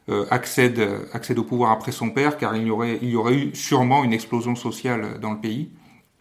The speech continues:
Le deuxième cas, est, euh, qui est encore plus symbolique, parce que Robert Mugabe est mort, est mort il y a peu, c'est la transition, euh,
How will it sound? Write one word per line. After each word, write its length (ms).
Le 100
deuxième 380
cas, 240
est, 100
euh, 460
qui 160
est 40
encore 280
plus 100
symbolique, 460
parce 100
que 80
Robert 320
Mugabe 300
est 260
mort, 220
est 60
mort 220
il 80
y 40
a 40
peu, 260
c'est 180
la 120
transition, 760
euh, 40